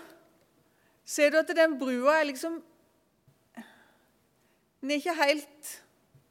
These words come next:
har ikke helt funnet sin plass på en måte. Og sånn går det an, tror jeg. Jeg tror vi kan bruke det bildet,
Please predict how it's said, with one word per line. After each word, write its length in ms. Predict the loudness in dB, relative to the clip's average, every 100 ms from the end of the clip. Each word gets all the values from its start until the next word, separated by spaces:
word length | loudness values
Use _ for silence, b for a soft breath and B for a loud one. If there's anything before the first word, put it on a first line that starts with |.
| _ _ _
har 100 | -8
ikke 120 | 0 0
helt 140 | 0
funnet 240 | -6 -4
sin 140 | -4 -2
plass 280 | -2 -2 -4
på 80 | -4
en 80 | -4
måte. 240 | -6 -6 -8 -10 _ _ _ _ _ _ _ _ _ _ _ _ _ _ _ _ _ _ _ _ _ _ _ _ _ _ _ _ b b b b b b b b b -6
Og 120 | -2
sånn 440 | -2 2 2 2 2
går 260 | 6 6 6
det 60 | 2
an, 440 | -2 -2 -4 -4 -6 b b b b _ _ _ _ _ _ _ _ _ _ _ _ _ -10
tror 280 | -4 0 2
jeg. 160 | 2 0
Jeg 100 | -2
tror 160 | -2 -2
vi 80 | 0
kan 160 | 0 0
bruke 480 | 0 0 -2 0
det 120 | 2 2
bildet, 520 | 2 -2 0 0 -2